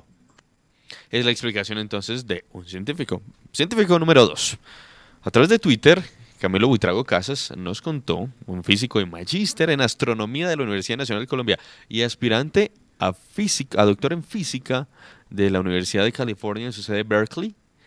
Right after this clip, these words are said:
que se trató de un celomoto. Y compartió incluso un video que tenemos ya en lapatria punto com con detalles cómo se generan. Esperamos nosotros tener un diálogo próximamente con él para poder tener un diálogo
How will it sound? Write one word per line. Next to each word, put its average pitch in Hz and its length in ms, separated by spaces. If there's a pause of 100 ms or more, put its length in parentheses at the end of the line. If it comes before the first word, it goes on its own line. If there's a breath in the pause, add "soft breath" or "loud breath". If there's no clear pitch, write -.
(360 soft breath)
que 202 100
se 180 100
trató 196 300
de 202 80
un 202 80
celomoto. 208 560 (680)
Y 113 100
compartió 98 340
incluso 101 340
un 151 60
video 117 340
que 92 140
tenemos 90 280
ya 117 100
en 113 40
lapatria 123 320
punto 165 340
com 180 300 (400 loud breath)
con 90 160
detalles 90 500
cómo 90 360
se 113 120
generan. 120 380
Esperamos 104 560
nosotros 107 380
tener 95 160
un 95 40
diálogo 101 300
próximamente 104 580
con 185 140
él 233 80
para - 180
poder 98 320
tener 98 280
un 104 80
diálogo 101 400